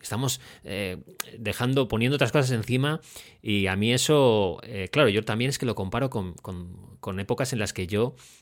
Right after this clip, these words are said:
me relacionaba de otra manera, porque la tecnología no estaba en mi vida, entonces puedo comparar. Las nuevas generaciones no pueden comparar, no tienen, eh,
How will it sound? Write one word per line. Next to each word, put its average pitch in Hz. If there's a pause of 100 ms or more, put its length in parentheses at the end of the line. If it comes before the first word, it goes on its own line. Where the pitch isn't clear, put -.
me 117
relacionaba 98
de 113
otra 131
manera, 120
porque -
la 90
tecnología 90
no 123
estaba 117
en 90
mi 82
vida, 117
entonces 104
puedo 127
comparar. 95 (260)
Las -
nuevas 117
generaciones 120
no 139
pueden 120
comparar, 85
no 110
tienen, 95
eh, 90